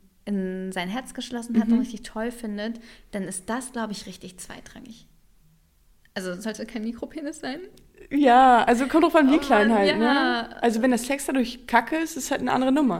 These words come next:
Speaker 1: Aber es kommt halt auch drauf an, weil es gibt vielleicht auch, ich hab mich damit mal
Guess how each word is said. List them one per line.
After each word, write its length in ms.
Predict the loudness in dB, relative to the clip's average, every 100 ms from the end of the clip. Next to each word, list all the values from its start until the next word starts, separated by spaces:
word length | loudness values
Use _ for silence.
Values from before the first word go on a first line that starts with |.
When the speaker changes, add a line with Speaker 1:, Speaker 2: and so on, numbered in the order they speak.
| -2
Speaker 1:
Aber 140 | 0 -2
es 100 | -4
kommt 260 | -10 -10 -10
halt 140 | -12
auch 100 | -14
drauf 280 | -12 -12 -6
an, 200 | -4 -2
weil 140 | -2
es 120 | -4
gibt 200 | -10 -16
vielleicht 440 | -14 -6 -6 -6 -8
auch, 160 | -8 -8
ich 160 | -14
hab 160 | -16 -12
mich 120 | -10
damit 260 | -8 -8 -6
mal 180 | -10